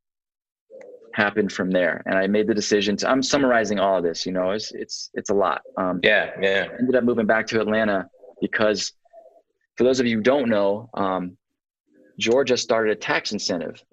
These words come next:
Speaker 1: for productions. And a lot of states, um, have done this where there's an incentive for productions to move, uh, locations to film in certain states. And because of that, they end up hiring a lot of local talent,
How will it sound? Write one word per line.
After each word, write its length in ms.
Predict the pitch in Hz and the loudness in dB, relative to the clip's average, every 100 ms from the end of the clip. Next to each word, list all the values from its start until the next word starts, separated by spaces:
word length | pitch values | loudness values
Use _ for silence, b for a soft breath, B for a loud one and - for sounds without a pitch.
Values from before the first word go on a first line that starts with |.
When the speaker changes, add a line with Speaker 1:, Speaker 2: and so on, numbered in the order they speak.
| _ | _
Speaker 1:
for 200 | 98 92 | -4 -4
productions. 600 | - 104 151 - 240 - - _ - _ | -2 0 0 -2 -6 -12 -18 _ -20 _
And 480 | - 98 98 95 95 - | -4 -2 -2 -2 -4 -2
a 80 | 104 | -2
lot 220 | 113 113 | 2 0
of 120 | 101 - _ - | -2 -8 _ -10
states, 540 | - 110 104 104 - - - | -2 0 0 -2 -10 -12 -8
um, 180 | 90 90 | -6 -4
have 160 | 95 | -4
done 220 | 92 95 92 | -2 0 0
this 300 | 92 - - _ _ _ _ | -2 -4 -8 _ _ _ _
where 480 | 95 95 92 92 92 - _ _ _ _ | 0 2 2 0 -2 -10 _ _ _ _
there's 200 | - 98 | -2 0
an 60 | 101 | 0
incentive 420 | 95 120 110 110 | 0 0 0 0
for 80 | 107 | 0
productions 420 | 104 92 92 101 - | 0 0 2 -2 -2
to 80 | |
move, 400 | 98 92 92 90 - _ _ _ _ _ _ - | -2 -2 -2 -4 -10 _ _ _ _ _ _ -8
uh, 280 | 87 85 82 | -4 -2 -2
locations 560 | 90 - 107 98 98 - | -2 0 0 0 -2 -4
to 200 | - 107 | -2 -2
film 360 | - 117 117 | 0 2 2
in 200 | 110 104 | 0 0
certain 240 | 95 110 101 | 0 2 0
states. 540 | - 113 131 131 - - - | 2 2 2 0 -4 -4 0
And 260 | 101 101 | 2 2
because 320 | 98 - 131 | 0 0 0
of 60 | 120 | 2
that, 160 | 110 107 | 2 2
they 80 | |
end 80 | 101 | 0
up 60 | - | 0
hiring 420 | - 107 107 101 | 0 2 2 2
a 60 | 95 | 0
lot 160 | 95 | 0
of 80 | 92 | 0
local 280 | 90 92 85 | 0 -2 -4
talent, 440 | - 110 95 - | -2 0 0 -2